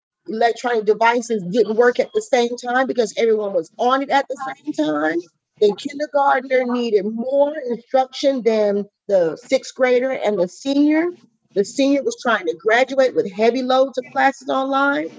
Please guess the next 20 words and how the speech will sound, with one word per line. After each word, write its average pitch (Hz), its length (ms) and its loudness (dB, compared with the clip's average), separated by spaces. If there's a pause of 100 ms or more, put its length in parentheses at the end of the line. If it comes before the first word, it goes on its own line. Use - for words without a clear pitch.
(400)
The 202 100 -6
middle 254 300 2
schooler 277 460 -2
was 233 100 -2
trying 240 260 -6
to - 80 -8 (100)
figure 254 300 -4
out 262 220 2 (440)
how 233 120 0
to 190 220 -2
work 240 260 4
the 247 140 -12
equipment. 302 580 -2 (280)
It's - 120 -20 (120)
virtually - 340 -2
impossible 233 1040 -2 (500)
even 247 300 2
for 254 480 0
a 208 80 -10 (120)
parent 233 520 -2